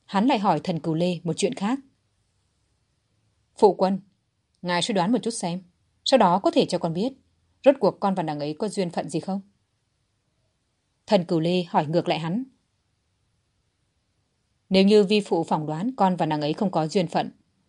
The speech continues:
con có thể hoàn toàn buông tay không? Tất nhiên là không.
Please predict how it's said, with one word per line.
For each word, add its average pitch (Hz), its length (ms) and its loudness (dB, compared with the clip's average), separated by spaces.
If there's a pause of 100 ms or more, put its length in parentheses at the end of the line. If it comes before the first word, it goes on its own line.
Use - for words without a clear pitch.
con 180 180 4
có 285 80 4
thể 226 180 4
hoàn 170 200 -4
toàn 165 280 -4
buông 202 160 2
tay 202 180 -4
không? 214 220 -4 (2000)
Tất 220 120 2
nhiên 202 160 0
là 160 60 0
không. 170 260 -6